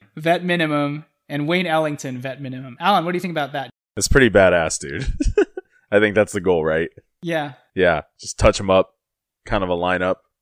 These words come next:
Speaker 2: Um, sorry, run through that one more time. I'm gonna look at it from some different aspects, just besides being really, really physical, kind of playing bully ball.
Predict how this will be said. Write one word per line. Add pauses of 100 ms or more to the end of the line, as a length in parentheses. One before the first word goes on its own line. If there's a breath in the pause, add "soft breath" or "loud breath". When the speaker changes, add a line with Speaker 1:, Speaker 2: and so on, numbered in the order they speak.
(240)
Speaker 2:
Um, (680)
sorry,
run
through
that
one
more
time.
I'm
gonna
look
at
it
from
some
different
aspects,
just
besides
being
really,
really
physical,
kind
of
playing
bully
ball.